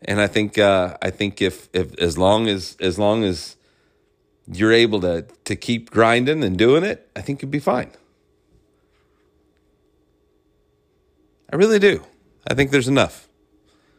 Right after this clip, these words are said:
Enough to go around. Tulsa's also crazy because who was there this week? Jessica and Jorge from Live, Work, Wonder. Lee got to take him out to dinner.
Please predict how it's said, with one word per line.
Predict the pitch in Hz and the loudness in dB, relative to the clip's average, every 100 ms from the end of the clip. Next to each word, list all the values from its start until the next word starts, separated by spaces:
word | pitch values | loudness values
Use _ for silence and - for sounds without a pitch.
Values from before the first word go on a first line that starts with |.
| _ _ - | _ _ -8
Enough | 120 117 - | 0 0 0
to | |
go | 117 113 | 2 4
around. | 113 85 76 - _ _ _ _ _ _ _ _ _ _ _ _ _ _ _ - | 4 0 -4 -16 _ _ _ _ _ _ _ _ _ _ _ _ _ _ _ 0
Tulsa's | 147 147 147 117 | 2 2 0 2
also | 131 175 - 110 110 139 127 - | 4 2 2 2 0 -4 -18 -8
crazy | - 131 113 101 | 0 0 0 -6
because | 107 110 - 107 95 87 - - _ _ _ _ _ | -6 -6 0 2 2 -2 -10 -20 _ _ _ _ _
who | - 131 | 0 2
was | 127 110 | 2 2
there | 127 127 | 2 2
this | 135 - | -2 -2
week? | 143 175 - - - _ _ 120 | -2 -2 -6 -20 -20 _ _ -8
Jessica | - 104 - - 90 | 0 0 0 -4 -4
and | 85 | -4
Jorge | 92 85 82 85 | -6 -4 -4 -6
from | 104 85 | -6 -6
Live, | 82 - | -6 -6
Work, | 80 - | -8 -6
Wonder. | 82 80 110 _ _ _ _ _ _ _ _ _ _ | -8 -6 -8 _ _ _ _ _ _ _ _ _ _
Lee | 98 117 151 | 0 2 2
got | 90 - | 0 -2
to | - | 0
take | 95 | 0
him | 107 | 2
out | 110 107 | -2 -2
to | 98 | -2
dinner. | 104 139 107 | -2 -2 -6